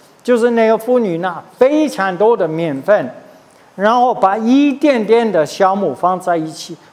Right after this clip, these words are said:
放在里面，它突然就变成很，很好的，呃，面包。这两个故事都是过分的故事。实际上，这个种子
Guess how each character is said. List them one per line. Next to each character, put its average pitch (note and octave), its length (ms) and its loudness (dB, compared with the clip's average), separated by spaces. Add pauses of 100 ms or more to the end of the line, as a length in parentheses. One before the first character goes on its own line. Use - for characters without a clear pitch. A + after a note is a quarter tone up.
放 G#3 200 0
在 F#3+ 160 0
里 D#3+ 180 -2
面， F#3+ 260 0 (240)
它 A#3 340 0
突 A#3 300 -2
然 F#3+ 240 0
就 G#3 160 0
变 - 240 0
成 E3 360 -4
很， E3 360 -4 (280)
很 G#3 280 -2
好 F3+ 300 0
的， D#3+ 260 0 (300)
呃， D3+ 320 0
面 F#3 640 -6
包。 F3 420 0 (1700)
这 C#4+ 140 0
两 A3+ 240 0
个 A3 140 2
故 F#3+ 200 -2
事 F#3 220 -6
都 G3 180 -2
是 F3 140 -8
过 G#3 300 0
分 G3+ 260 -2
的 C#3 80 -6
故 E3 260 -8
事。 B2+ 300 -14 (340)
实 A#3 200 -8
际 G#3+ 120 -6
上， F#3+ 300 -2
这 F#3 140 -4
个 G3+ 100 0
种 E3 320 -2
子 D#3+ 300 -10